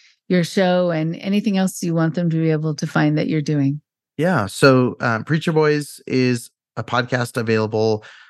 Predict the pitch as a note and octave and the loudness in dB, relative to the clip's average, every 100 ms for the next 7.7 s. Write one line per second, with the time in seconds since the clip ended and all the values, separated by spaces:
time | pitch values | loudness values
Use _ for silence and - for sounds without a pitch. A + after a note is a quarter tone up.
0 | _ - D3+ G#3+ F#3+ E3+ D3+ C#3 C3+ A#2+ | _ 0 4 4 2 0 2 2 0 -2
1 | - B2 A#2 - A#2 - A#2 A2+ A2+ A2 | -2 -2 -2 -4 -6 -2 0 0 0 -4
2 | - - A2 G#2 A2 G#2+ - - - A2 | -8 -2 0 2 0 0 -4 -16 -8 -4
3 | G2 G2 - A2 G2+ G2+ G#2 - G#2+ G#2 | -4 -4 0 0 0 -2 -4 -6 -8 -4
4 | A2 A2 - G#2 G2 G#2 G#2 G#2 G#2 A2 | -4 -4 -2 -2 0 0 0 0 0 0
5 | A#2+ - A#2+ A2+ G#2 - F#2 E2+ F2+ - | -2 0 0 0 -4 -4 -6 -4 -6 -2
6 | A2 G#2+ G2+ G2 F#2+ G2 G#2 G2 G2+ G2+ | 0 0 0 0 -4 -8 -8 -8 -8 -4
7 | G2+ F#2+ - G#2 G2 F#2+ | -2 -4 -6 -8 -6 -4